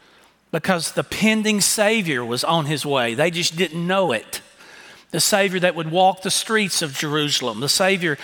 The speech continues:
that would be hung up and strung there on a cross in Jerusalem. And so there was so much at stake. But as so often is the case when we think about longevity and history,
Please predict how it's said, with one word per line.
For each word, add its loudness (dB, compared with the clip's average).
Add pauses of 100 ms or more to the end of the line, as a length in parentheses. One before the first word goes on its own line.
(220)
that 0
would -2
be 4
hung 2
up 2
and -4
strung 0
there 0
on -4
a -8
cross 2
in -6
Jerusalem. -4 (320)
And 0
so 0
there 2
was -2 (160)
so 2
much 0
at -6
stake. 0 (1300)
But 2
as 0
so 2
often 2
is -4
the 0
case -2
when -4
we -2
think 0
about 0
longevity -2
and -6
history, -2